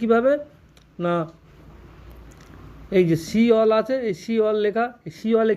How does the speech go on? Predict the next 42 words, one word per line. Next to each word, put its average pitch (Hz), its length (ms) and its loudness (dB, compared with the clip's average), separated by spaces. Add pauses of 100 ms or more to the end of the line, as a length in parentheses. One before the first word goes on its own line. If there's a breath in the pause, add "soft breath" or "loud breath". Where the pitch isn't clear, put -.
ক্লিক 214 240 -6
করলে 254 220 0 (420 loud breath)
আপনার 190 220 -4 (100)
কতগুলো 190 420 -2
টপ 175 200 0
ফ্যান 190 200 2
আছে 196 160 0 (400 loud breath)
আপনি 175 160 -4 (100)
দেখতে 165 240 -2
পাবেন। 151 240 0
এখানে 208 240 -2
যেমন 202 200 0 (100)
দেখা 196 200 2
যাচ্ছে 196 220 -2 (140)
পল্লব 208 400 0
চক্রবর্তী 202 480 -4 (100)
একজন 196 280 -6
টপ 196 180 0
ফ্যান 208 200 -2
আছে 220 180 0
দেখা 214 180 2
যাচ্ছে। 220 220 -4 (320 loud breath)
এবার 170 200 -6
see 214 200 -2
all-এ 208 220 0
ক্লিক 214 240 -6
করলে 240 260 4
আর 196 80 0 (100)
কতজন 196 400 -2
টপ 190 200 -2
ফ্যান 196 200 -2
আছে 269 160 -2 (380 loud breath)
তা 180 60 0 (120)
এখানে 214 300 0
দেখা 180 220 2
যাবে। 143 180 0 (360 loud breath)
এইভাবে 220 320 0 (100)
আপনার 202 200 -4 (100)
কতজন 196 400 -2
টপ 185 240 -4
ফ্যান, 240 180 -2 (480 loud breath)
কতজন 196 300 2